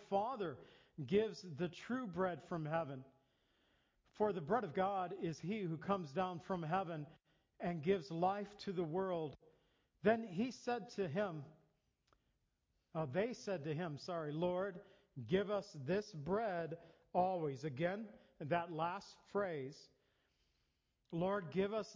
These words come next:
this bread always," is them thinking of the physical.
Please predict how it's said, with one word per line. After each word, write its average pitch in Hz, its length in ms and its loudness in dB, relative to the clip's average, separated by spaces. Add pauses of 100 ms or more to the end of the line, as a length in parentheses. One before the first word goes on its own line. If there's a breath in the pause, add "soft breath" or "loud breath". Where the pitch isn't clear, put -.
this 180 220 -2
bread 185 600 -2
always," 208 800 -4 (1300)
is 165 160 0
them 180 360 0 (540)
thinking 202 300 4
of 180 140 -2
the 160 80 -4
physical. 139 520 -2